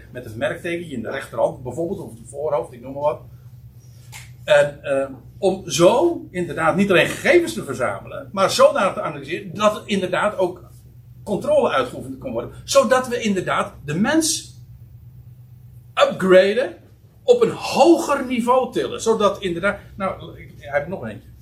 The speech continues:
"In de komende decennia zullen A I, eh, dus intelligent, ehm, eh, ik, ik, hoe zeggen ze dat in het Nederlands?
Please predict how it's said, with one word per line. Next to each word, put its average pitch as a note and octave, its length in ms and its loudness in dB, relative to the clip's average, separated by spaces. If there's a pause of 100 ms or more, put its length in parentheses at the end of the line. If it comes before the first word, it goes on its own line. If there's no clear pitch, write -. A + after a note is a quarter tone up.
(300)
"In A3+ 160 2
de - 180 2
komende E4 440 2
decennia G3 720 0
zullen G3+ 540 0 (320)
A G3+ 220 -2
I, C4 480 -4 (220)
eh, D#3 120 -8 (420)
dus - 580 -6
intelligent, E3 760 -6
ehm, C3 320 0 (560)
eh, C3+ 100 -14 (280)
ik, - 160 -18
ik, D3+ 140 -14
hoe D3+ 120 -14
zeggen D#3+ 200 -8
ze D3+ 60 -8
dat D#3 120 -4
in - 80 -8
het C#3 140 -8
Nederlands? D3 500 -2